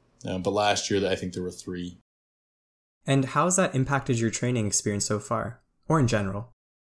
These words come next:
Speaker 1: In general, I would say as a junior resident, it's harder to comment on because there's not as much, I guess, potential conflict with my level of training and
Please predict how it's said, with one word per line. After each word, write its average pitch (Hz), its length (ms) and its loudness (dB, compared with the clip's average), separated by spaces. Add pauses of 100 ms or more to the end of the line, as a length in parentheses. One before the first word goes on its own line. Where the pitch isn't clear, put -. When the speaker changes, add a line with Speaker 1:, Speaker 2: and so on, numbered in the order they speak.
(600)
Speaker 1:
In 196 160 4
general, 180 400 6
I 170 80 4
would 165 140 2
say 165 280 4 (140)
as 139 380 4
a 131 160 6
junior 127 340 4
resident, 117 480 4
it's 98 120 0
harder 110 320 2
to 104 60 0
comment 101 380 2
on 98 420 0 (160)
because 98 760 2
there's 98 180 0
not 98 300 2
as 90 120 -2
much, - 560 -2 (160)
I - 60 -4
guess, 87 200 -2
potential - 580 -4
conflict 92 680 -4
with 95 380 -4 (520)
my 104 320 4
level 98 300 2
of 90 140 -2
training 92 640 -2 (200)
and 90 460 -4